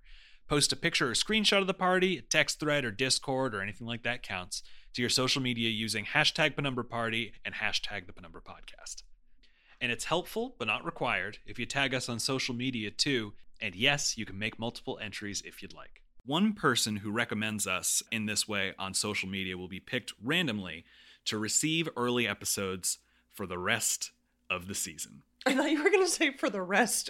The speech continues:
Speaker 2: of time.
Speaker 1: For the rest
Speaker 2: <laughs>
Speaker 1: of your life. Uh, for the rest of the season. No need to pledge on Patreon, nothing. Just a thank you for helping out. We'll have a random drawing for that, and we'll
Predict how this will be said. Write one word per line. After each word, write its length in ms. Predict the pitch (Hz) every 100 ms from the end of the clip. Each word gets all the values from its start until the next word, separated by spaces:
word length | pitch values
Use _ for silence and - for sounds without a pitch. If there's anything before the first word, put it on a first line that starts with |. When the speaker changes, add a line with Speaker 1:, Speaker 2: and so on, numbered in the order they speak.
| -
Speaker 2:
of 260 | 220 196 -
time. 380 | - 147 139
Speaker 1:
For 120 | 123 110
the 160 | 113
rest 580 | 120 139 - - - - 285
Speaker 2:
<laughs> 140 | - 127
Speaker 1:
of 180 | 123
your 260 | 120 127 123
life. 600 | 123 120 101 - - - - -
Uh, 320 | 127 127 131
for 180 | 131 147
the 120 | 139
rest 260 | 143 143 -
of 80 | 131
the 80 | 120
season. 400 | 101 92 87 85
No 160 | 147
need 160 | 170 160
to 60 | 151
pledge 260 | 147 139
on 140 | 135 131
Patreon, 600 | 135 127 135 127 123 123 _ -
nothing. 440 | 110 131 135 123 123 _ _ -
Just 240 | 117 117
a 40 |
thank 260 | 110 107 98
you 60 | 101
for 120 | 87
helping 280 | 90 - 85
out. 160 | - _ 113
We'll 100 | 123
have 120 | 117
a 40 |
random 340 | 110 110 110 110
drawing 360 | 104 95 95
for 100 | 101
that, 200 | 98 90
and 80 | -
we'll 180 | 101